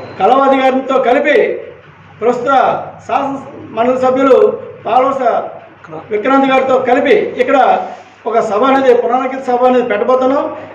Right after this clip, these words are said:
అయితే ఈరోజు వాళ్ళు చెప్పిన దానికోసం మేమేమి కౌంటర్ ఇవ్వడం కాదు. వాళ్ళు అనేది ఏంటంటే, ఆనాడు మేము ఉమ్మడి జిల్లాలో రా-, మా రైతు సంఘం పెద్ద ఎత్తున పోరాటం చేసిందని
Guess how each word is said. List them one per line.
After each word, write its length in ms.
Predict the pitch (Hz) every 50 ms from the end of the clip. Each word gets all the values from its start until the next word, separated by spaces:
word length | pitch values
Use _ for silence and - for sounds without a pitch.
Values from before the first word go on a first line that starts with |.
| - -
అయితే 200 | 233 285 285 262
ఈరోజు 800 | 233 247 277 285 294 302 294 294 277 208 - - - - - - - - - 170
వాళ్ళు 320 | 175 208 254 262 - -
చెప్పిన 280 | 247 254 254 285 294 294
దానికోసం 520 | 285 285 294 285 285 285 285 - 277 285 254
మేమేమి 320 | 254 254 254 254 262 254
కౌంటర్ 360 | - 220 233 240 254 254 269
ఇవ్వడం 220 | 269 262 262 262 254 254
కాదు. 220 | 247 254 254 277 294 294 - - - - - - - 143 170
వాళ్ళు 160 | 226 247 247
అనేది 200 | 247 269 294 294
ఏంటంటే, 340 | 285 285 285 277 - 311 277 240 240 262 - - - - - - - -
ఆనాడు 480 | 151 175 214 240 254 269 285 294 294 294
మేము 520 | 285 294 294 285 285 285 285 285 - - - - - - - - - -
ఉమ్మడి 260 | 156 214 262 285 285
జిల్లాలో 680 | 277 277 285 285 285 277 277 277 277 277 277 285 - - - - - - - - - - - - - - 147
రా-, 160 | 160 185 208 220
మా 220 | 254 285 254 262
రైతు 180 | 277 269 - 277
సంఘం 320 | 294 285 285 285 277 277 285 285 285 285 -
పెద్ద 180 | 208 208 220
ఎత్తున 240 | 285 277 285 294 285
పోరాటం 540 | - - 226 247 269 277 285 285 285 277 262
చేసిందని 600 | 269 269 254 262 269 269 269 269 285 285 269 240